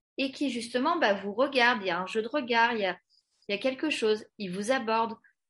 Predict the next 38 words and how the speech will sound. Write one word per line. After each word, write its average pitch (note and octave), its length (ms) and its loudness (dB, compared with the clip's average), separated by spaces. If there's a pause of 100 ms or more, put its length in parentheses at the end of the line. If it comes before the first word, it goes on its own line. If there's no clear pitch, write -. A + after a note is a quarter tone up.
(120)
Mais A3+ 120 2
du A#3+ 140 -4
coup, G4 120 -4
vous F#4 80 0
allez G#3+ 200 2
peut-être F4 280 0
même D4+ 300 -2
vous A3+ 140 -6
fermer C4 400 0
tout D4 120 -6
de C#4+ 40 -10
suite E4 240 -4
parce - 180 -4
que, A3 200 -4 (500)
euh, G3+ 400 4
attends, G3 380 -2 (100)
vu G#3 180 -8
que - 80 -10
je A#3+ 100 -2
suis A#3 180 -2
assise A3+ 320 -4
comme G#3+ 200 -2
ça, C#4 340 4 (100)
il A3 140 -6
voit G3 140 2
mes G#3 120 0
bourrelets G3+ 320 -4
direct. G3 440 -4 (540)
Euh, A3 280 6
attends, G#3+ 300 -2
je A3+ 120 -6
me B3 60 2
redresse. B3 480 0 (300)
Attends, A#3+ 400 0
je, A3 300 0
je G#3 140 0
me A3 260 0
pose. G3 420 0